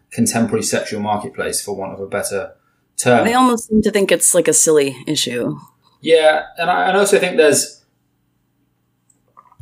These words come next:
Speaker 1: I also think there's a reluctance to, um, acknowledge things like hypergamy, for example, things
Speaker 2: Oh, yeah.
Speaker 1: like, uh, the kind of,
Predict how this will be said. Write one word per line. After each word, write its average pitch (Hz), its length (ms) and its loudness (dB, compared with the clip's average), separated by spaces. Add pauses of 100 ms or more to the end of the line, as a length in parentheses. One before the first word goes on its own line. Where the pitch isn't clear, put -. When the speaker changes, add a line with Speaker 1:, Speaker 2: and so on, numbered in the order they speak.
(140)
Speaker 1:
I 131 80 -6
also 147 260 4
think 160 160 0
there's 131 140 2
a 135 60 2
reluctance 127 640 0
to, 113 560 0 (680)
um, 110 640 -4 (200)
acknowledge 123 1000 0 (300)
things 120 460 2
like 110 420 2
hypergamy, 127 680 -2
for 135 120 -4
example, 123 560 -6
things 117 380 -4
Speaker 2:
Oh, 143 60 4
yeah. 131 80 4
Speaker 1:
like, 104 260 -2 (320)
uh, 117 60 -8
the 120 160 -6
kind 131 180 0
of, 113 160 0